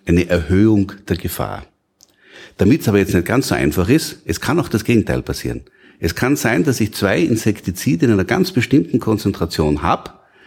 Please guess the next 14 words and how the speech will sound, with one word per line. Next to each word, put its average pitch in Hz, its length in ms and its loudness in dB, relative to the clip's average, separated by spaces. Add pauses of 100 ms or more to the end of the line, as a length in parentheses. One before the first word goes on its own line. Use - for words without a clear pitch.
(240)
wo 104 100 2
dann 110 340 0
die, 104 120 0
der 98 260 -2
Schaden 107 400 2
nicht 104 260 2
doppelt 117 380 -2
so - 180 0
groß 107 440 0
ist, 165 260 0
wie 123 60 4
man 110 340 0
ausrechnen 101 580 0
würde, 110 280 4